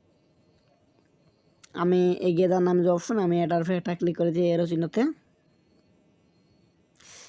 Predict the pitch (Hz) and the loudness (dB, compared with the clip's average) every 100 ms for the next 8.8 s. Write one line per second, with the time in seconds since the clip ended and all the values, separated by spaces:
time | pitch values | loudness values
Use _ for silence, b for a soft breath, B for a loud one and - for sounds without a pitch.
0 | B - 185 214 226 214 208 196 208 208 | B -4 0 2 2 2 0 2 0 2
1 | 214 196 196 202 190 190 190 175 185 190 | 0 0 0 0 0 0 -2 -2 -4 -4
2 | 190 175 175 180 185 185 180 175 170 175 | -6 -2 0 0 0 0 -2 -2 -2 0
3 | 208 240 185 170 175 175 170 170 170 175 | 0 -2 -4 -4 -4 -2 -2 -2 0 0
4 | 175 170 170 175 175 185 160 165 170 156 | 0 0 0 -2 -4 -6 -4 -4 -4 -6
5 | 160 165 170 165 202 269 - 165 170 170 | -8 -6 -2 -2 -2 -4 -4 -2 -2 -4
6 | 170 160 165 160 170 180 220 277 B B | -6 -6 -4 -4 -2 0 -2 -2 B B
7 | B B - 175 180 196 190 185 220 214 | B B -4 -2 0 2 2 2 2 2
8 | 190 170 180 180 170 165 196 | 0 0 2 2 0 0 -2